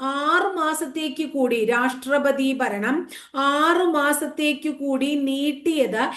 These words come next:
ഏത് സംസ്ഥാനത്താണ്? ഏത് സംസ്ഥാനത്താണ്? മണിപ്പൂരിലാണ്. ഈ അടുത്തിടെ ആറ് മാസത്തേക്ക് കൂടി രാഷ്ട്രപതി ഭരണം നീട്ടിയത് ഏത് സംസ്ഥാനത്താണ് എന്ന് മനസ്സിലാക്കുക, മണിപ്പൂരിലാണ്.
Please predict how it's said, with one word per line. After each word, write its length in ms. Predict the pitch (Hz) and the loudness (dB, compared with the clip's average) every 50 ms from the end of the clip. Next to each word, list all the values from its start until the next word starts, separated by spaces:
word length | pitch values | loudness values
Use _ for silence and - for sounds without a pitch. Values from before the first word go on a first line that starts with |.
| - - - 311 | -10 -10 -6 -2
ഏത് 520 | 311 330 330 349 359 359 339 359 370 392 | 0 2 4 4 4 4 2 2 0 0
സംസ്ഥാനത്താണ്? 1300 | 381 - 320 285 294 294 294 - - 302 294 294 277 294 285 285 254 214 214 208 214 233 240 220 233 240 | 0 0 -2 -2 -2 -2 -4 -4 -2 -2 0 0 0 -2 -2 -4 -6 -6 -6 -4 -2 -2 -2 -2 -2 -2
ഏത് 280 | 262 269 277 254 302 302 | -2 -2 -2 -2 -4 -4
സംസ്ഥാനത്താണ്? 1000 | - 294 285 285 - - 294 285 277 277 277 277 285 262 254 262 254 262 262 | -4 -4 -4 -4 -2 0 0 2 2 2 0 0 2 2 4 4 4 2 0
മണിപ്പൂരിലാണ്. 1000 | 247 240 247 247 240 240 262 262 269 - 262 254 269 254 240 226 214 202 208 214 233 | 0 0 -2 -2 0 0 -2 -2 -2 -6 -4 -4 -2 -2 -2 -2 -4 -4 -2 -2 0
ഈ 100 | 247 262 | 2 4
അടുത്തിടെ 680 | 269 262 262 285 285 - 330 277 214 226 254 330 - - - - - - | 4 4 4 2 0 0 0 0 0 0 -2 -2 -4 -8 -14 -18 -14 -4
ആറ് 280 | 277 262 269 285 302 320 | 0 2 4 4 4 4
മാസത്തേക്ക് 680 | 339 320 311 294 294 294 - 262 - 294 285 - 311 302 | 4 4 4 2 2 0 -2 -2 -4 -4 -2 -2 -4 -2
കൂടി 320 | 247 233 220 220 254 294 | 0 2 2 2 2 2
രാഷ്ട്രപതി 720 | 277 269 254 269 269 262 - 294 294 269 294 277 285 285 | 4 4 4 4 2 0 -2 -2 2 2 2 2 2 0
ഭരണം 420 | - 277 269 262 262 254 269 262 262 | 2 2 2 2 2 0 0 0 2
നീട്ടിയത് 600 | 262 269 277 269 - 294 277 254 208 220 247 302 - - | 2 0 0 -2 -4 -2 -2 -2 0 0 -2 -4 -2 -2
ഏത് 280 | 269 262 269 262 269 294 | -2 0 0 0 0 -2
സംസ്ഥാനത്താണ് 840 | 269 294 269 277 269 - 285 277 277 277 285 277 294 285 277 277 269 | -4 -4 -4 -6 -6 -4 -4 -4 -2 -4 -4 -4 -4 -4 -2 -2 -2
എന്ന് 180 | 269 269 269 269 | -4 -4 -4 -4
മനസ്സിലാക്കുക, 960 | 269 269 269 269 - - 262 262 262 262 262 262 254 254 254 262 - - - - | -2 -2 -4 -4 -4 -2 0 0 0 0 0 0 0 0 0 -4 -10 -14 -12 -6
മണിപ്പൂരിലാണ്. 1000 | 262 285 285 285 285 311 - - - 269 254 233 214 214 208 196 190 202 233 247 | -2 0 2 2 2 2 0 -2 -6 -4 -2 -2 -2 -2 -4 -6 -4 -2 -2 -2